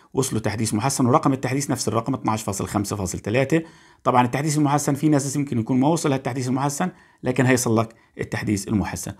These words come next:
وإذا حاب تنزله، تنزله يدوي، في طريقة لتنزيله يدوي، ما في أي مشكلة بالنسبة للتحديث المحسن إنك تنزله بطريقة يدوية. عندنا هنا اللي هو النسخة الأندونيسية، حصل المي إليفن ألترا الأندونيسي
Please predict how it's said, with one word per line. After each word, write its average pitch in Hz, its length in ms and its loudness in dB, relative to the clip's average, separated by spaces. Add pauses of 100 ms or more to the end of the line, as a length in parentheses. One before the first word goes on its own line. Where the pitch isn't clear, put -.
(140)
وإذا 131 180 0
حاب 170 240 4
تنزله، 185 460 -2
تنزله 160 440 2
يدوي، 202 320 4 (220)
في 208 160 -6
طريقة 170 340 2
لتنزيله 131 480 0
يدوي، 131 260 4
ما 127 120 2
في - 200 -2
أي 117 140 0
مشكلة 147 440 0 (300)
بالنسبة 139 300 -2
للتحديث 113 460 -2
المحسن 123 380 0
إنك 110 220 2
تنزله 117 400 -2
بطريقة - 500 -2
يدوية. 95 400 0 (1500)
عندنا 190 360 8
هنا 190 280 4
اللي 139 180 4
هو 165 360 4
النسخة 180 380 2
الأندونيسية، 160 1000 2 (260)
حصل 139 320 4
المي 120 320 4
إليفن 190 560 2
ألترا 127 500 2 (320)
الأندونيسي 143 800 2